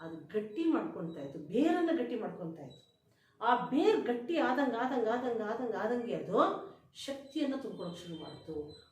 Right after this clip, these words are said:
ಆ ಶಕ್ತಿ ತುಂಬ್ಕೊಂಡು ಅದು ಗಟ್ಟಿ ಆದ್ಮೇಲೆ ಅದು ಫಣ್ ಅಂತ ಮೇಲ್ಗಡೆಗೆ ಬೆಳೆಯ-, ಬೆಳೆಯಕ್ ಶುರು ಮಾಡ್ತು.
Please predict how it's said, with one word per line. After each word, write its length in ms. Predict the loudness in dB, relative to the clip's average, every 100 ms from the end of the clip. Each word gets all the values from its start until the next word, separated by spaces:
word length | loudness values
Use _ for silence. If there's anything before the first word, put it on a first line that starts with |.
| -10
ಆ 140 | -8
ಶಕ್ತಿ 400 | -6 -6 -4 -4
ತುಂಬ್ಕೊಂಡು 520 | -2 0 0 0 -2 -2
ಅದು 200 | -4 -4
ಗಟ್ಟಿ 400 | -4 -2 2 2
ಆದ್ಮೇಲೆ 800 | 2 -2 -2 -6 -4 0 0 0 -8 -16 -18
ಅದು 220 | -18 -12
ಫಣ್ 400 | -2 0 2 2
ಅಂತ 180 | 0 -2 -2
ಮೇಲ್ಗಡೆಗೆ 840 | -2 -2 -2 2 4 4 0 -10 -18 -20 -10
ಬೆಳೆಯ-, 300 | -6 -4 -4
ಬೆಳೆಯಕ್ 420 | -4 -6 -6 -10
ಶುರು 120 | -10
ಮಾಡ್ತು. 540 | -10 -12 -14 -16 -16